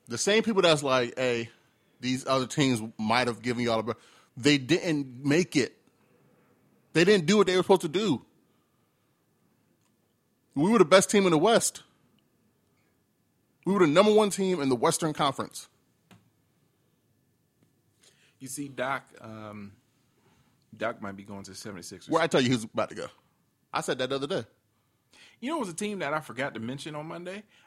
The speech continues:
Speaker 2: I forgot to mention New Orleans. Did they already find somebody for New Orleans?
Speaker 1: No. No, they didn't, I don't think.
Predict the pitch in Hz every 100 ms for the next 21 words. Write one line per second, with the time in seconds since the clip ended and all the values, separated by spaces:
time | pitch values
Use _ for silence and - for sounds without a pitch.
0 | _ 262 302 302 240 214 196 180 165 180
1 | 90 - _ _ _ _ _ _ _ 170
2 | 247 359 330 - 254 330 311 320 320 330
3 | 370 392 403 - - 254 107 95 85 -
4 | _ _ _ _ _ _ _ _ _ _
5 | _ _ _ _ _ _ _ _ _ _
6 | _ _ _ _ _ _ _ _ _ _
7 | _ _ _ _ _ _ _ _ _ 117
8 | 101 95 - 104 104 95 101 - 104